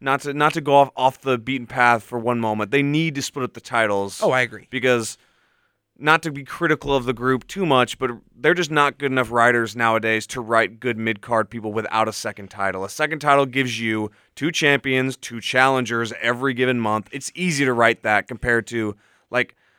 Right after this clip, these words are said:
Speaker 1: I, I can't speak personally 'cause I'm not watching it right now, obviously, but, like, the United States Championship and Intercontinental Championship just don't mean as much as they did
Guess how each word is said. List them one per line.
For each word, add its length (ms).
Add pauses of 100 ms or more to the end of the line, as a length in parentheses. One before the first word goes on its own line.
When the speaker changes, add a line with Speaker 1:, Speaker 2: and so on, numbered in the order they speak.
(380)
Speaker 1:
I, 220
I 60
can't 200
speak 280
personally 320
'cause 60
I'm 60
not 140
watching 360
it 120
right 160
now, 160
obviously, 600
but, 300 (460)
like, 220 (380)
the 60
United 280
States 200
Championship 380
and 80
Intercontinental 380
Championship 380
just 180
don't 200 (120)
mean 300
as 120
much 220
as 100
they 140
did 280